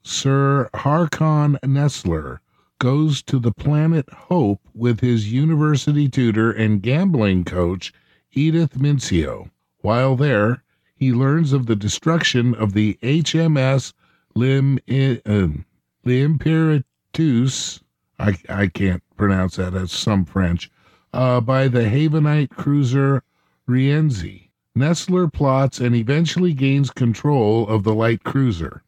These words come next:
Colonel Arabi, after, uh, crewing it with survivors of the Manticoran cruiser and some, uh, Melangian workers, uh, Nesser takes command and renames the ship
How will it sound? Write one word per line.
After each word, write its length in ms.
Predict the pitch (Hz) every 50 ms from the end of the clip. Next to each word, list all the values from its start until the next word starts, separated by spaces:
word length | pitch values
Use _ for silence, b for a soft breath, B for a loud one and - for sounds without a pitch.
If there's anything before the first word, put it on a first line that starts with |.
| _ _ _ _ _ -
Colonel 600 | - 147 160 170 170 175 175 180 185 190 - - _ _ _ -
Arabi, 800 | 117 117 123 139 147 156 156 143 107 98 90 92 104 113 - - _ _ _ _ _ _ _ _
after, 540 | 117 123 127 120 - - 127 123 117 104 95 - _ _ _ _ _ _ _ -
uh, 240 | 113 113 104 101 98
crewing 360 | - - 156 170 160 151 139 139
it 160 | 139 117 -
with 380 | 117 123 123 123 120 110 -
survivors 800 | - - - 113 107 123 139 139 143 143 117 117 120 120 113 104 -
of 260 | 110 110 113 98 90
the 100 | 107 104
Manticoran 920 | 104 117 131 143 143 - 117 - - 139 143 143 143 139 135 131 127 113 -
cruiser 500 | - - 151 151 151 139 123 143 139 135
and 260 | 123 120 117 110 110
some, 560 | - - - 131 127 131 131 117 - - - - _ _ -
uh, 280 | 98 98 95 90 90
Melangian 880 | 87 92 101 104 104 113 131 147 156 156 143 117 131 139 135 135 135 127 - -
workers, 640 | 120 135 147 160 147 - 110 92 90 92 95 - - _ _ _ _ _ _ _ -
uh, 260 | - 107 95 - -
Nesser 640 | 98 117 131 139 143 147 - - 151 143 143 139 123
takes 440 | - - 139 139 139 131 - - -
command 640 | - 131 117 113 131 143 151 151 151 156 151 143 - -
and 200 | 113 113 110 101
renames 580 | 104 120 123 123 127 127 131 135 131 113 101 107
the 100 | 117 110
ship 320 | - - 131 131 127